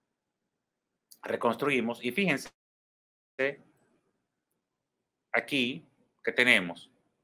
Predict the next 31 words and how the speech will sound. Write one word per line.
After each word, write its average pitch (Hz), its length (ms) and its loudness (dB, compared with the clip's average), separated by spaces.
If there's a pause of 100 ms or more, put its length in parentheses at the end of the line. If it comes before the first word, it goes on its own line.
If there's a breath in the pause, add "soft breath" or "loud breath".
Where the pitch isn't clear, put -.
(300)
la 117 140 4
lesión, 202 600 4 (2500)
toda 170 220 8
la 170 60 12
lesión 160 320 2
que 135 180 4
nos 123 300 0
propusimos 139 580 0
extirpar, 135 420 4
la 135 80 6
extirpamos 135 520 4
completamente, 156 920 0 (460 soft breath)
quedó 131 480 6
por 110 180 4
de 104 120 4
la, 117 260 2
por 113 180 4
fuera 170 280 6
de 123 100 2
la 113 140 2
carótida 113 600 4
esa 123 260 0
pequeña 143 360 0
lesión 135 580 -2 (380)
que 139 100 0
seguía 190 400 6
produciendo 127 800 2
hormona 107 280 0
de 117 60 0
crecimiento. 110 480 -4
Fíjense 185 580 0